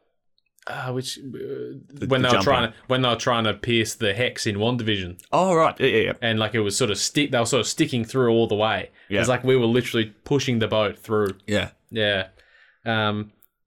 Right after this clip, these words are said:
Speaker 1: and we did break through.
Speaker 2: We did.
Speaker 1: <laughs>
Speaker 2: So cool. We,
Speaker 1: And
Speaker 2: so
Speaker 1: then
Speaker 2: we,
Speaker 1: we,
Speaker 2: we
Speaker 1: we
Speaker 2: actually just had to keep sailing. We, 'cause it takes, it probably took about two or three minutes to get through it sailing.
Speaker 1: At, at least.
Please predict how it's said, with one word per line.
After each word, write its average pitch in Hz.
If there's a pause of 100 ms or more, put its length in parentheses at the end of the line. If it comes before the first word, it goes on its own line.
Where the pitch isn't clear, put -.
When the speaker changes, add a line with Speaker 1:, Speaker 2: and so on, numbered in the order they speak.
Speaker 1:
and 123
we 123
did 135
break 98
through. - (500)
Speaker 2:
We 90
did. - (280)
Speaker 1:
<laughs> 202 (420)
Speaker 2:
So 95
cool. 92
We, 104
Speaker 1:
And 117
Speaker 2:
so 117
Speaker 1:
then 113
Speaker 2:
we, 113
Speaker 1:
we, 104
Speaker 2:
we 113
Speaker 1:
we 139
Speaker 2:
actually 180
just 139
had 110
to -
keep 101
sailing. 101
We, 120 (320)
'cause 127
it 120
takes, 185
it 147
probably 190
took 120
about 90 (320)
two -
or 95
three 87
minutes 87
to 90
get -
through 98
it -
sailing. 85
Speaker 1:
At, 147
at 135
least. 113